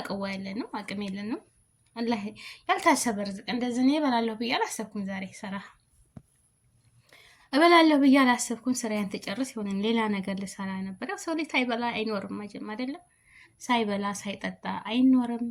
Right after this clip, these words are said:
እየተበላ እየተጠጣ ህይወት ይቀጥላል። ያው ህይወት የምትኖረው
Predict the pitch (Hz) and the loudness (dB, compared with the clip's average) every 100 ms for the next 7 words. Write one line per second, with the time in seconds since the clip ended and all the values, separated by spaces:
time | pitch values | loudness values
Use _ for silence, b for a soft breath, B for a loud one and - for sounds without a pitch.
0 | 240 233 196 196 - 208 202 196 202 202 | -8 -8 -6 -6 -8 -10 -8 -10 -10 -10
1 | 202 - _ - - 208 220 370 415 392 | -12 -14 _ -16 -12 -14 -12 -8 -6 -6
2 | 381 - - - - 233 233 262 269 277 | -8 -10 -12 -14 -10 -10 -4 0 0 0
3 | 285 277 285 302 | -6 -2 -4 -4